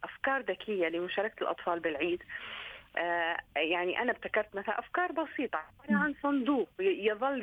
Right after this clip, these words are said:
ذكرى دائمة وليس فترة معينة، مثل من تقديم مبلغ مالي، مثلًا إعطاء فقط مبلغ للطفل كمبلغ مالي، لا، نقوم بوضع هذا الصندوق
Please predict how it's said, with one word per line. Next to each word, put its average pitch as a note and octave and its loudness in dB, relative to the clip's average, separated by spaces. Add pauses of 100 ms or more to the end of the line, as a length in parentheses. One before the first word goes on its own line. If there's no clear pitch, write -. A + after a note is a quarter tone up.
ذكرى F#3+ -2
دائمة E3+ 0
وليس F#3+ 2
فترة F#3 -4
معينة، F3 0
مثل E4+ 0
من B3+ 0
تقديم G#3+ 0
مبلغ E3+ -2 (480)
مالي، A#3 0
مثلًا G3 -4
إعطاء G#3+ -4
فقط A3 -2
مبلغ G#3 -2 (180)
للطفل E3 -4 (120)
كمبلغ B3 0
مالي، E3 -2
لا، C#4 0
نقوم A#3+ -2
بوضع G#3 4 (440)
هذا E4+ 4
الصندوق F#3+ -2